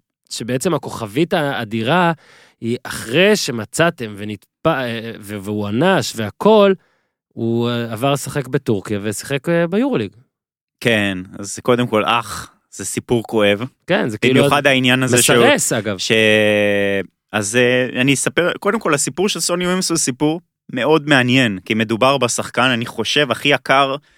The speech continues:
Speaker 2: שהיה בארץ בכדורסל,
Speaker 1: כן.
Speaker 2: נכון?
Speaker 1: הגיוני מאוד.
Speaker 2: היה אולי את, אה, ארויו, אבל, אה, אני חושב שהוא היה בחוזה הכי גבוה, לפחות באותה תקופה, והוא אחד השחקנים הכי טובים שהיו בארץ.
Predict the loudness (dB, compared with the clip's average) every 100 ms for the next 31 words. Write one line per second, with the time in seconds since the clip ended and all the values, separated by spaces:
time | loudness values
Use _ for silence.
0 | _ -2 2 4 4 2 0 -6 -6 -6
1 | -4 -2 0 0 -2 -4 -6 -8 -8 -4
2 | -4 -4 -2 0 2 0 0 0 0 2
3 | 4 4 4 4 2 0 2 0 -2 -2
4 | -2 2 2 2 0 -2 0 2 0 0
5 | 0 0 4 4 4 0 0 0 0 0
6 | -2 -4 -8 -4 -4 -4 _ _ -6 -2
7 | -2 -2 -4 -2 0 0 0 -2 -2 -2
8 | -2 0 -2 0 0 -2 -6